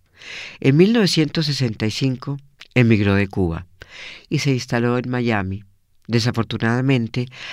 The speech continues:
a pesar de la fama que había adquirido en Cuba, no logró el éxito de otros cantantes que se habían radicado en los Estados Unidos. Además, en Cuba se estableció en ese momento la práctica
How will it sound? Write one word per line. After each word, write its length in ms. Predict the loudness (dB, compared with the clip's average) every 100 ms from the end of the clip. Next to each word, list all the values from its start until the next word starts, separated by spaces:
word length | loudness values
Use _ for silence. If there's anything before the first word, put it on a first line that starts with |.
| -16 -2
a 120 | 0
pesar 360 | 2 2 2 2
de 120 | 2
la 120 | 2
fama 400 | 2 0 0 -4 -10
que 100 | -6
había 240 | -4 -2 -2
adquirido 460 | -2 -2 2 2
en 100 | 0
Cuba, 500 | -2 0 0 2 -4 -8 _ _ _
no 360 | -6 0 2 4
logró 340 | 4 2 0
el 140 | 0 -2
éxito 420 | -4 -6 -4 -2
de 160 | 0
otros 460 | 0 -2 -4 -8 -8
cantantes 760 | -6 -6 -4 -4 -4 -8 -8 -14 -20 -20 0
que 120 | 2
se 120 | 4
habían 320 | 2 2 2
radicado 520 | 4 4 4 2 0 0
en 80 |
los 120 | 0 -4
Estados 560 | -4 -2 -2 -2 -4
Unidos. 580 | -4 -2 -2 -4 -10 -16 _ _ -20 -20 -20 -6
Además, 380 | 0 2 2 2
en 100 | -2
Cuba 480 | -2 0 0 -2 -8 _ _ _
se 140 | -6
estableció 800 | -4 -2 -4 -2 -4 -2 -2 -2 -6 _
en 180 | -12 -8
ese 180 | -8 -4
momento 500 | 0 2 2 0 -4
la 100 | -4
práctica 680 | -2 2 2 0 -8 -10 -14